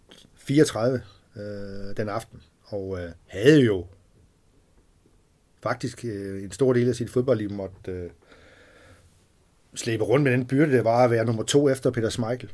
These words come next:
Lars Høgh havde været på landsholdet, han havde været med til Mexico i seksogfirs. Havde stået store kampe. Men manglede måske lige den sidste anerkendelse, fordi alle vidste, han var en,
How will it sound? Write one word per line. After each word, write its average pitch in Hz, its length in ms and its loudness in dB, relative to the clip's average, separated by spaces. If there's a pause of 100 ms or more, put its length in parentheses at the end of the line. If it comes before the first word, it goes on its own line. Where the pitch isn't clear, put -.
(360)
Lars 92 160 -10
Høgh 131 140 8
havde 127 120 6
været 113 120 0
på 120 80 0
landsholdet, 113 440 -2
han 101 100 -6
havde 101 60 -8
været 101 100 -8
med 120 100 -2
til 123 160 0
Mexico 117 460 -6
i 98 80 -6
seksogfirs. 123 680 -6 (880)
Havde 95 180 -10
stået 117 320 -2 (180)
store 135 320 2
kampe. 117 380 -6 (1600)
Men 110 160 -4
manglede 135 300 2
måske 120 300 -2
lige 127 240 -4
den 127 160 -6
sidste 123 540 -4
anerkendelse, 101 580 -8 (140)
fordi 98 320 -10
alle 135 220 4
vidste, 151 220 6
han 120 140 0
var 98 160 -4
en, 95 200 -10